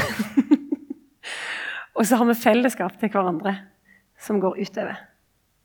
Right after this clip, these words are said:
Og hvis vi mangler, hvis vi ikke har med oss den linjen som går oppover, hva er det, er det vertikalt det?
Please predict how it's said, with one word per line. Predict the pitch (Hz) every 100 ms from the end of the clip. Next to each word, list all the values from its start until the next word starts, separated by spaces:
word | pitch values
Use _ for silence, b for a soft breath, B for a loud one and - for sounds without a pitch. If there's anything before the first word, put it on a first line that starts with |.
| _ _ _ _ _ _ _ _ _ _ _ _ -
Og | 226
hvis | 311 -
vi | 311
mangler, | 294 339 240 196 277
hvis | 339 277
vi | 294
ikke | - - -
har | 359 254 170 208
med | 349 208
oss | - - - _ -
den | 233 262
linjen | 254 226 233
som | 277
går | 247 254
oppover, | 320 - 247 170 -
hva | - 240
er | 226 247
det, | 185 208
er | 190
det | 208
vertikalt | - - 359 392 370
det? | 202